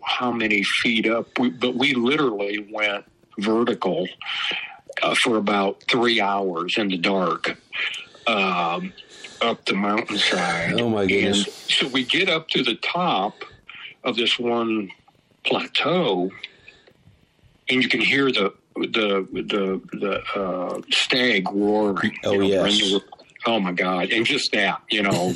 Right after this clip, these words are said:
Speaker 2: <laughs>
Speaker 1: it sends
Speaker 2: Amen.
Speaker 1: chills up your spine. But I am, I am soaking wet, you know, from climbing.
Speaker 2: Right.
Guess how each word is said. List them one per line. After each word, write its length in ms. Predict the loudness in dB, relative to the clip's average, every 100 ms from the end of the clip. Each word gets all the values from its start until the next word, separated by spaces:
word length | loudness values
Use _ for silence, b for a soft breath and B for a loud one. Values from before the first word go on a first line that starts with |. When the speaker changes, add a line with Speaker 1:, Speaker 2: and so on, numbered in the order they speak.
| -2
Speaker 2:
<laughs> 80 | -2
Speaker 1:
it 420 | 0 0 -2 0
sends 320 | 0 2 2
Speaker 2:
Amen. 560 | 2 4 4 4 4 4
Speaker 1:
chills 100 | 2
up 160 | 0
your 100 | 0 2
spine. 580 | 0 2 2 2 0 0 B B B -6 _ -4
But 120 | -2
I 160 | 0 2
am, 180 | 0 -4 B B -2
I 120 | 0
am 200 | 2 0
soaking 600 | -4 0 0 0 -2 0
wet, 360 | -2 -2 -4 -8 _
you 140 | 0 0
know, 240 | 0 -2
from 440 | -2 -2 -2 -4 -6 -4 -2 -2
climbing. 640 | -4 -2 2 2 2 2 2
Speaker 2:
Right. 320 | 2 0 -2